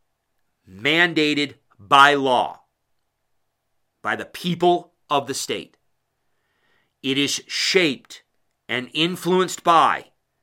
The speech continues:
commission appointees. The agency, Colorado Parks and Wildlife, is the agency that is going to carry out the desires and the gu-, and the direction of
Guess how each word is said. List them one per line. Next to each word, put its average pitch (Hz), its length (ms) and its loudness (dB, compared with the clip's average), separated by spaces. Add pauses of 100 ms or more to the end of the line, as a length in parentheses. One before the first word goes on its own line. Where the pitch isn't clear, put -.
(1080)
commission 165 680 -2 (280)
appointees. 143 1000 -4 (1700)
The 139 360 -8
agency, 151 960 -2 (800)
Colorado 151 300 0
Parks 147 240 0
and 202 100 0
Wildlife, 156 460 4 (280)
is 95 100 -18
the 120 140 -16
agency 170 580 -2
that 135 140 -6
is 113 120 -8
going 143 260 -2
to 127 140 -14
carry 185 500 4
out 165 460 6 (680)
the 147 120 -2
desires 156 800 4 (100)
and 151 160 -4
the 156 40 0
gu-, 143 240 2
and 143 200 -2
the 135 100 -2
direction 143 640 0 (100)
of 135 320 4